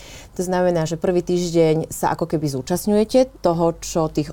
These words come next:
ostatní študenti učia, pretože to nie je väčšinou len jedna trieda, ale máte tam viacej tých tried a tí ľudia sú pomixovaní. E, sú rozdelení teda podľa toho, čo idú študovať a rôzne sa striedate v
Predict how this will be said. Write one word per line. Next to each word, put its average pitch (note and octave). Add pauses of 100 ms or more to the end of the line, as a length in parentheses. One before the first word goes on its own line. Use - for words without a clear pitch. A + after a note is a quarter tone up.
ostatní E3
študenti E3
učia, F3+
pretože E3+
to E3+
nie E3
je D#3
väčšinou D#3+
len D#3
jedna D#3+
trieda, E3+
ale D3+
máte D3
tam D#3
viacej C#3+
tých -
tried D#3+
a C#3+
tí D#3+
ľudia D3+
sú D#3+
pomixovaní. F#3+ (640)
E, E3
sú E3+
rozdelení E3
teda D#3
podľa D#3+
toho, D#3
čo E3+
idú E3+
študovať D#3
a D3
rôzne D3+
sa D3+
striedate D3+
v -